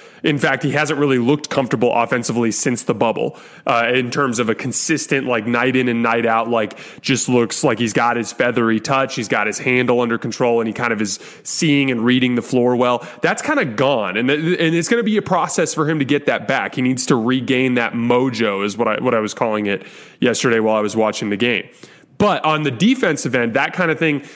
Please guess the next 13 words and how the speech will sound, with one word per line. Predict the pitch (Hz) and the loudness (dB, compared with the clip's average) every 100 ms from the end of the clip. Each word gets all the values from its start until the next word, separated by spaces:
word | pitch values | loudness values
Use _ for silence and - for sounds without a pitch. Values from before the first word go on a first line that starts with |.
| - - | -10 -2
he's | 156 - | -2 0
just | 185 196 - | 0 0 0
so | 196 175 165 | 2 2 2
naturally | 139 131 139 147 - 165 139 131 | 0 0 0 0 0 0 0 0
gifted | 123 127 127 120 113 104 - - - | 2 0 0 0 0 -4 -14 -10 -2
with | 131 | 2
his | 127 110 | 2 0
physical | - 151 143 143 | 0 0 2 0
traits | - 135 131 | 2 0 0
and | 131 123 | 0 0
with | |
his | 123 107 | 0 -2
instincts | 135 143 131 - 117 104 - | 0 0 0 -2 -2 -2 -6